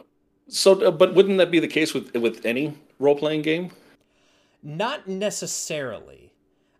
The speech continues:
Speaker 2: Um, and, and maybe this is my bias against, like, crunchy games, but I found that there are even some kind of rules light games that are a little bit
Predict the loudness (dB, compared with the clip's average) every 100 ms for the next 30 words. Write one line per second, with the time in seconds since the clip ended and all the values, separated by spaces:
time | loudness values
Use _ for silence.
0 | -10 -6 -4 -6 -10 _ _ _ _ _
1 | _ -12 -10 -6 -4 -4 0 -2 -2 -6
2 | -6 -6 -8 -4 -4 -4 -4 -4 -4 -6
3 | -8 -12 -10 -12 -12 -14 -16 -16 -14 -12
4 | -10 -12 -12 -12 -12 -14 -16 -18 -20 _
5 | _ _ _ _ _ _ _ -14 -8 -6
6 | -6 -8 -8 -6 -8 -10 -8 -6 -4 -2
7 | -2 -2 -4 -8 -8 -8 -8 -6 -8 -8
8 | -12 -14 -10 -6 -6 -6 -8 -8 -8 -6
9 | -8 -8 -10 -10 -12 -12 -10 -8 -8 -10
10 | -12 -10 -8 -8 -10 -10 -8 -8 -10 -14
11 | -14